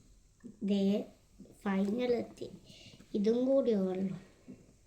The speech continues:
ഇനി ഞാൻ വൈറ്റ് ടീം ഇടുന്നതാണ്. ഇപ്പം ഇടൂല, നാളെയോ or ഇന്ന്. ഏം, ഇങ്ങനെ ചെയ്ത് വെച്ചിട്ടുണ്ട്. അപ്പം ഇത്രയേ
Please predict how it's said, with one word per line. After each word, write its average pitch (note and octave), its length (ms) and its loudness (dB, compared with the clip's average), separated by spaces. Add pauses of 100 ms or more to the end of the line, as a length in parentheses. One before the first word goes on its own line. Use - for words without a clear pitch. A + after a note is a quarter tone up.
(680)
ഇനി A#3+ 300 4 (200)
ഞാൻ G#3+ 320 0 (160)
വൈറ്റ് G3+ 460 2 (100)
ടീം G3+ 340 2 (180)
ഇടുന്നതാണ്. G3 880 0 (880)
ഇപ്പം G#3+ 280 -6
ഇടൂല, G3 240 -2 (320)
നാളെയോ G3+ 680 -2 (300)
or G3 220 -2 (360)
ഇന്ന്. F#3+ 440 -6 (1080)
ഏം, G3+ 540 -2 (240)
ഇങ്ങനെ B3 280 2 (120)
ചെയ്ത് G3 260 2
വെച്ചിട്ടുണ്ട്. F#3+ 460 -4 (640)
അപ്പം B3+ 240 -4 (280)
ഇത്രയേ F4 540 4